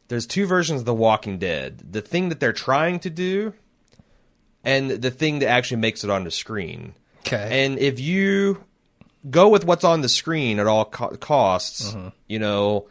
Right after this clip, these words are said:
Speaker 1: uh, eventually you'll get to a place where you're watching a completely different show than what the show is actually on now, because
Speaker 2: Mm.
Speaker 1: they,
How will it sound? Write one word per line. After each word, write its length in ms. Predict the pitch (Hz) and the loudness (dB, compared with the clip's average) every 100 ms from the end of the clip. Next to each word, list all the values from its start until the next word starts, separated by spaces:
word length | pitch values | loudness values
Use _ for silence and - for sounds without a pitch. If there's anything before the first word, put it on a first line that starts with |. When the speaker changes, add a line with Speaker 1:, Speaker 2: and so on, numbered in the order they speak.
| _ _ - | _ _ -2
Speaker 1:
uh, 380 | 113 110 107 101 | 2 4 4 2
eventually 440 | 117 151 190 165 139 | 0 0 2 0 0
you'll 80 | |
get 180 | 123 135 | 0 0
to 60 | 139 | -2
a 20 | 117 | -2
place 360 | 135 127 - | 0 0 0
where 120 | 127 | -2
you're 220 | 110 127 135 | -2 -2 0
watching 420 | 127 127 - 113 | 4 2 2 -4
a 60 | 101 | -6
completely 360 | 98 120 107 | -4 -4 -4
different 300 | 104 110 90 | -6 -8 -8
show 280 | - 120 110 | -4 -2 -2
than 140 | 95 98 | -2 -2
what 160 | 98 | -4
the 80 | 82 | -6
show 240 | - 101 | -4 -2
is 100 | 92 | -2
actually 280 | 92 85 87 | -2 -4 -6
on 260 | 101 113 92 | -2 -2 -2
now, 220 | 78 76 | -6 -8
because 340 | 92 113 101 104 | -8 -4 -4 0
Speaker 2:
Mm. 60 | |
Speaker 1:
they, 360 | 131 156 147 | 2 2 2